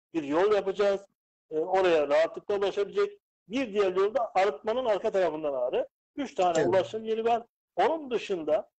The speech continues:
Speaker 1: şimdi, e, Ulubey'in girişinde, e, bu, e, yaklaşık bir beş altı dönümlük bir yerde bir millet bahçesi yapacağız ki burada aynı zamanda düz ayak olduğu gibi, e, yeri geldiğinde orada basketbol sahasında, e, engelli vatandaşlarımız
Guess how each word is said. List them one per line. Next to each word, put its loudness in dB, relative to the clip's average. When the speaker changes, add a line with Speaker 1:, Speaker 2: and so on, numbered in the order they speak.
Speaker 1:
şimdi, -10
e, 2
Ulubey'in 0
girişinde, 0
e, -6
bu, 2
e, -2
yaklaşık -2
bir -6
beş 0
altı 0
dönümlük -4
bir -4
yerde -8
bir -10
millet -2
bahçesi -2
yapacağız -2
ki -20
burada 2
aynı 0
zamanda -2
düz -8
ayak 0
olduğu -2
gibi, -10
e, -4
yeri 2
geldiğinde 2
orada 0
basketbol -2
sahasında, 0
e, -4
engelli -2
vatandaşlarımız 0